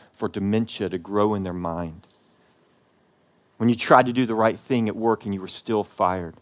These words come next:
When you received, received that bad medical report, when you lost that child in that miscarriage, when your child rebelled and got hooked on drugs or got addicted to alcohol.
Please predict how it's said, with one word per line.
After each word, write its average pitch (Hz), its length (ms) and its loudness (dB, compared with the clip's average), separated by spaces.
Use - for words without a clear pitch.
When 113 100 2
you 110 60 4
received, 131 580 2
received 127 320 4
that 127 160 6
bad 139 180 10
medical 143 420 8
report, 113 440 4
when 117 180 4
you 117 120 0
lost 139 280 8
that 135 160 4
child 127 320 8
in 120 80 2
that 117 180 4
miscarriage, 131 800 4
when 127 120 2
your 123 100 4
child 151 320 8
rebelled 131 460 6
and 123 80 2
got 117 160 2
hooked 139 240 2
on 127 180 2
drugs 120 540 6
or 104 120 0
got 127 120 2
addicted 123 480 2
to 123 160 0
alcohol. 107 680 6